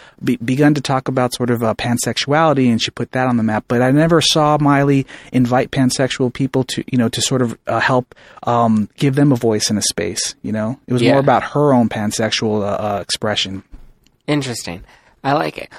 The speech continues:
Speaker 2: Well, thank you so much for coming on today. I, you'll need to come back on sometime, and please bring your friend. I would love to have a conversation about, you know, trans. I mean, it's something that I'm still so new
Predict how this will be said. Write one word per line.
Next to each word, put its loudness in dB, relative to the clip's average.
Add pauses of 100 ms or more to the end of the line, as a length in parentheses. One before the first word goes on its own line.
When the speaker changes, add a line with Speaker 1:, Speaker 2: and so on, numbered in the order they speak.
(140)
Speaker 2:
Well, 0
thank -2
you -2
so 0
much 2
for 0
coming 2
on 2
today. 2
I, 0
you'll 4
need 4
to -2
come 2
back 2
on 2
sometime, 0
and 2
please 0
bring 2
your 4
friend. 2
I 4
would 0
love 4
to -4
have 0
a 0
conversation 0
about, 2 (240)
you 2
know, 4 (300)
trans. -2
I 0
mean, 2
it's 0
something 2
that 4
I'm 4
still 0
so 4
new 4